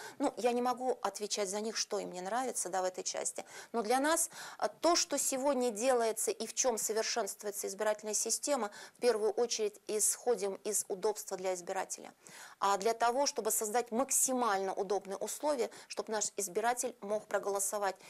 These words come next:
И все новшества в виде дега — это ведь тоже не замена нашего традиционного голосования,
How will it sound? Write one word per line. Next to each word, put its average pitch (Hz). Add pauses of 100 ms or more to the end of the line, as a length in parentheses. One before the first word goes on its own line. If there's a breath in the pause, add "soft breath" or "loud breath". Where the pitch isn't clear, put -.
И 233
все 277
новшества 285
в -
виде 220
дега — 220
это 220
ведь 247
тоже 339
не 269
замена 269
нашего 220
традиционного 196
голосования, 185